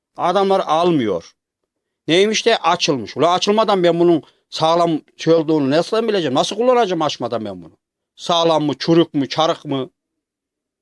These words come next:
Ya böyle bir saçmalık olabilir mi ya? Bunu bir defa yapan kalite kontrolcüsü bunu kontrol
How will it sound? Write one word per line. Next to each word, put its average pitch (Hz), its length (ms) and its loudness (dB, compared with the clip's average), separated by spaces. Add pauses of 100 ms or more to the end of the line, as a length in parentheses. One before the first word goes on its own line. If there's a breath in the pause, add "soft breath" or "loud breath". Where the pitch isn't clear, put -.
(420)
Ya 143 180 2
böyle 170 180 4
bir 151 40 -6
saçmalık 165 480 0
olabilir 160 400 2
mi 254 140 -4
ya? 208 300 -4 (2250)
Bunu 185 220 4
bir 214 140 0
defa 196 320 2
yapan 208 480 0 (1120)
kalite 196 420 2
kontrolcüsü 208 840 2
bunu 208 380 4
kontrol 202 460 2